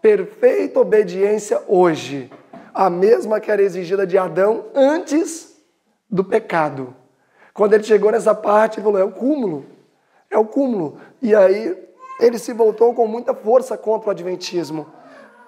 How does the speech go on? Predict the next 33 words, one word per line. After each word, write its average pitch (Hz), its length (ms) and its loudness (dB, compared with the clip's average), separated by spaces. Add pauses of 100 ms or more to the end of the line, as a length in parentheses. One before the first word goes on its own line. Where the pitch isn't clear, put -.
(140)
Mas 214 320 0 (500)
pela 233 240 4
atitude 247 420 -4
de 202 60 -12
Barnhouse 196 540 0
com 220 240 -2
os 190 100 -2
adventistas, 180 800 -6 (320)
não 226 220 0
era 254 320 4 (100)
uma 220 220 -4
coisa, 214 420 2
não 208 220 -2
era 226 140 2
um 233 80 -6
comportamento 214 580 0
tão 226 160 -6
comum. 220 540 0 (240)
Ele 226 220 2
realmente 226 680 0
não 214 280 0
gostava 226 600 2
dos 147 180 -16
adventistas. 165 840 -10 (420)
E 214 60 4
aí, 208 160 4
quando 226 200 0
ele 226 160 2
teve 233 300 4
esse 233 160 -6
livro 214 240 -4
em 240 100 -2
mãos 170 580 -2